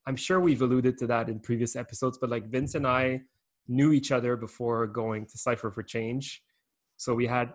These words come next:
the chance to practice, uh, like, a couple times together, but then you were kind of just, um, not in our little circle, I guess. So meeting you was going to happen at the airport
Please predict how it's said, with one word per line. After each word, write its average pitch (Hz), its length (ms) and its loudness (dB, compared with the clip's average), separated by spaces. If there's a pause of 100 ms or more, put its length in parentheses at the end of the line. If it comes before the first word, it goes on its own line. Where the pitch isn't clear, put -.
(160)
the 117 120 -10
chance 123 360 -4
to 120 80 -12
practice, 180 520 0
uh, 151 380 -2
like, 139 160 -8
a 127 40 -6
couple 131 260 -6
times 131 300 -4
together, 117 420 -2
but 113 220 -2
then 123 440 -4 (120)
you 117 220 -2
were 135 120 2
kind 127 300 -2
of 107 100 -6
just, - 360 -10 (720)
um, 110 420 -6 (580)
not 123 220 2
in 110 100 -2
our 110 220 -2
little 113 260 -2
circle, 117 360 -6
I 131 80 -2
guess. 143 400 -4
So 113 540 0 (340)
meeting 139 440 6
you 143 240 8
was 123 160 2
going 120 320 0
to 117 120 0
happen 113 560 0
at 120 160 0
the 113 120 -6
airport - 460 -6